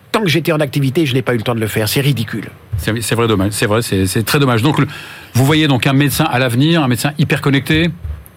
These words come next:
Speaker 1: Attention, oui, hyper
Speaker 2: Ouais.
Speaker 1: connecté, mais hyper présent.
Speaker 2: Et hyper
Speaker 1: Ce
Speaker 2: c'est, c'est, cette technologie per-, va permettre de gagner, euh, du temps humain ?
Speaker 1: Ah, complètement, mais je pense qu'il faut
Speaker 2: Ouais.
Speaker 1: dégager tout ce qui est de l'administratif,
Speaker 2: Mhm.
Speaker 1: euh, euh, aux professionnels de santé, avec des personnels qui s'en occuperont,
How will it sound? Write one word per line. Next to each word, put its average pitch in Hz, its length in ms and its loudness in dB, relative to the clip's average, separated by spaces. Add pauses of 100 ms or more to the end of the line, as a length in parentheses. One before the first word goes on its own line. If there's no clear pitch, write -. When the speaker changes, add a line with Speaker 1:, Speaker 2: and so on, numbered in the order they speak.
(500)
Speaker 1:
Attention, 165 480 2
oui, 143 140 2
hyper 156 280 2
Speaker 2:
Ouais. 110 40 2
Speaker 1:
connecté, 175 380 2
mais 175 140 2
hyper 165 240 0
présent. 151 360 0 (200)
Speaker 2:
Et 98 100 -2
hyper 95 160 -4 (640)
Speaker 1:
Ce - 140 0
Speaker 2:
c'est, 156 60 2
c'est, - 180 0
cette 147 200 0
technologie 160 400 2
per-, 165 100 0 (240)
va 127 140 0
permettre 151 380 0
de 131 100 2
gagner, 131 380 2
euh, 120 420 0
du 123 160 -2
temps 147 160 0
humain ? 156 300 2 (100)
Speaker 1:
Ah, 156 80 -2
complètement, 175 440 0
mais 147 120 4
je 120 100 2
pense 156 240 -2
qu'il 151 120 -2
faut 131 100 -2
Speaker 2:
Ouais. 139 60 2
Speaker 1:
dégager 147 440 0 (140)
tout 175 120 0
ce - 100 -4
qui - 80 0
est - 20 0
de 139 60 0
l'administratif, 127 720 -2 (380)
Speaker 2:
Mhm. 95 80 -2
Speaker 1:
euh, 120 200 2 (200)
euh, - 20 0
aux 127 140 0
professionnels 123 480 0
de 120 80 0
santé, 123 320 0
avec 135 160 2
des 127 100 0
personnels 147 380 0
qui 127 100 -2
s'en 113 160 0
occuperont, 117 380 0